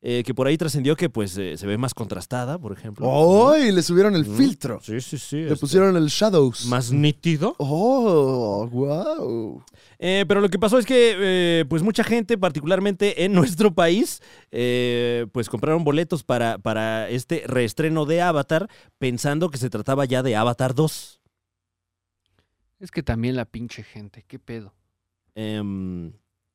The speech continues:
Speaker 1: y pues hay gente muy enojada que está pidiendo su reembolso.
Speaker 2: Debo de confesar que la última vez que se estrenó, eh, la película cuatro de la saga Matrix,
Speaker 1: Ujú.
Speaker 2: fui al cine a verla.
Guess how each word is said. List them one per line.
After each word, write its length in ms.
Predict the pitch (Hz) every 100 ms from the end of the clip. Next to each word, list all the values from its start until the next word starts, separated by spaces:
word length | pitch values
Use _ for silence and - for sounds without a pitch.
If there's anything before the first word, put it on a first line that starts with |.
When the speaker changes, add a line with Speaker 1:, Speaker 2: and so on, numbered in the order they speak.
| _ _ - - _
Speaker 1:
y 80 | 127
pues 120 | 127
hay 80 | 147
gente 180 | 160 156
muy 120 | 151
enojada 300 | 147 127 143
que 60 | 127
está 120 | 131
pidiendo 280 | 135 135 120
su 120 | 113
reembolso. 540 | 101 98 92 - - _ _ - - _ _ _ _ _ _ _
Speaker 2:
Debo 160 | 147 202
de 60 |
confesar 440 | 175 139 127 131 143
que 320 | 156 131 120 _ _ _
la 120 | - 120
última 220 | 135 139
vez 120 | 135
que 80 | 131
se 100 | 123
estrenó, 720 | - 104 104 117 120 117 - _ _ _
eh, 540 | - 98 92 92 85 92
la 80 | 95
película 340 | 113 117 123
cuatro 400 | - 120 113 107
de 120 | 98
la 240 | 98 95 98
saga 280 | - 117 113
Matrix, 580 | 113 110 156 - -
Speaker 1:
Ujú. 280 | 127 117 127 - _ _ _ _ _ _ _ _ _ _
Speaker 2:
fui 140 | _ 113
al 60 |
cine 280 | - 139 135
a 60 | 117
verla. 320 | 131 127